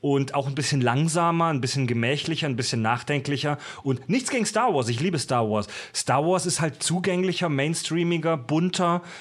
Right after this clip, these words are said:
schneller, einfacher. Ähm, es ist halt, es, ja, mehr, mehr muss ich dazu, glaub ich, nicht sagen. Also,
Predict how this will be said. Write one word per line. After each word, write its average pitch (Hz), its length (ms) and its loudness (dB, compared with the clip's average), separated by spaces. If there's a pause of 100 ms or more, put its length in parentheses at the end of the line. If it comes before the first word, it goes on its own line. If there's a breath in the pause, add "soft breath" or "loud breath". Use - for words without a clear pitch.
schneller, 160 640 2 (840 loud breath)
einfacher. 190 760 2 (880)
Ähm, 135 540 0 (1400)
es 135 180 0
ist 165 140 -2
halt, 190 180 0 (1500 loud breath)
es, - 240 -8 (1300 loud breath)
ja, 143 220 2 (180)
mehr, 165 180 2
mehr 175 140 4
muss 202 140 4
ich - 80 0
dazu, 180 180 0
glaub 170 160 2
ich, 135 80 0
nicht 151 120 0
sagen. 135 320 2
Also, 117 300 -2